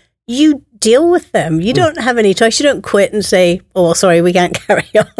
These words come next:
Speaker 2: Right.
Speaker 1: "Oh, sorry, we're not going to be a family anymore.
Speaker 2: Right.
Speaker 1: This, this is too challenging."
Speaker 2: Right.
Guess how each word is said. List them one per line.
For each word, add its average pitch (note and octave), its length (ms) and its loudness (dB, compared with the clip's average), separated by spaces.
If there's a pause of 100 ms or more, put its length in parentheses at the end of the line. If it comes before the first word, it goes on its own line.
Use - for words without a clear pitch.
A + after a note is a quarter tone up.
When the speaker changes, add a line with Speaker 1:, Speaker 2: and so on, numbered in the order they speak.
(120)
Speaker 2:
Right. A#2+ 240 0
Speaker 1:
"Oh, A#3+ 60 2
sorry, A#3+ 220 2
we're A3 60 2
not A3 140 2
going G3+ 100 2
to F3+ 60 -4
be F#3+ 80 2
a F3+ 40 2
family D#3+ 400 0
anymore. D#3+ 320 0
Speaker 2:
Right. E3 80 -2
Speaker 1:
This, - 180 -6
this G#3+ 220 -2
is A3+ 140 -2
too G#3+ 300 -2
challenging." E3 540 0
Speaker 2:
Right. G#2+ 180 -6